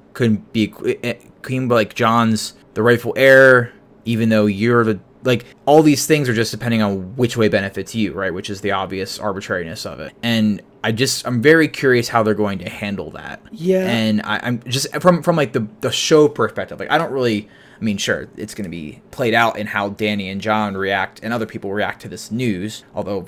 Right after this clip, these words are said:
Speaker 1: my guess is they'll probably just fucking sit on it for three episodes.
Speaker 2: Yeah, pretend
Speaker 1: Um,
Speaker 2: it didn't happen.
Speaker 1: Pretend it didn't happen and fight. But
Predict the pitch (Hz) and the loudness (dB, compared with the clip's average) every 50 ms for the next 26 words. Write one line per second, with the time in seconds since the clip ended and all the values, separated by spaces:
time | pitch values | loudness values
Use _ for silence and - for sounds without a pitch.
0 | - _ - 90 85 87 76 85 - - - - 113 - - 113 101 113 92 104 | -14 _ -16 -14 -14 -12 -12 -10 -8 -8 -8 -8 -10 -12 -10 -10 -10 -10 -10 -10
1 | 110 - - 104 101 120 104 104 - - 120 101 92 85 78 - - 117 107 - | -12 -10 -10 -10 -10 -10 -10 -8 -6 -6 -6 -6 -8 -10 -12 -14 -14 -16 -16 -12
2 | 107 98 87 - - 110 - - 76 92 104 - - - - 127 127 120 107 95 | -10 -10 -10 -10 -12 -14 -12 -12 -10 -10 -12 -12 -12 -8 -4 -2 -2 -2 -4 -6
3 | 92 - - - - 117 120 107 107 104 101 98 101 110 113 113 113 107 - 123 | -12 -18 -14 -6 -2 0 2 2 2 2 0 -2 -4 -4 -4 -6 -8 -10 -10 -14
4 | 104 - - - - _ - 123 135 139 135 123 110 120 117 110 123 123 123 117 | -16 -16 -18 -20 -20 _ -14 -12 -8 -6 -6 -6 -6 -6 -6 -6 -6 -6 -6 -6
5 | - 120 117 117 113 110 - - 135 120 117 113 - - - 160 170 170 160 160 | -6 -6 -6 -6 -6 -8 -8 -6 -4 -4 -4 -4 -6 -10 -6 0 4 4 4 4
6 | 160 - | 2 -2